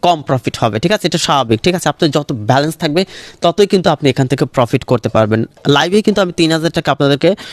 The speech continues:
প্রফিট করে দেখালাম, ঠিক আছে? তো এইভাবে মূলত আপ-, আপনাদেরকে ট্রেডটা করতে হবে। আচ্ছা, ট্রেডিংয়ের কিছু রুলস আমি আপনাদেরকে দেখিয়ে দিচ্ছি,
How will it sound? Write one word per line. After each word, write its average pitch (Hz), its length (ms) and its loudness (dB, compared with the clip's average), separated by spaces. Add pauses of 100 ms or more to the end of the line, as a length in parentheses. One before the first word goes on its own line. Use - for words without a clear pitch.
(220)
প্রফিট 156 320 0 (100)
করে 143 140 2
দেখালাম, 113 420 2
ঠিক 180 240 0
আছে? - 120 -4 (880)
তো 170 80 4
এইভাবে 175 400 2
মূলত 160 220 4
আপ-, 143 200 -2 (100)
আপনাদেরকে 139 380 -2
ট্রেডটা 135 300 -2
করতে 156 340 0
হবে। 107 200 0 (300)
আচ্ছা, - 180 -4
ট্রেডিংয়ের 185 480 0
কিছু 196 220 0
রুলস 160 260 2
আমি 151 120 0
আপনাদেরকে 135 400 0
দেখিয়ে 123 320 2
দিচ্ছি, 107 200 0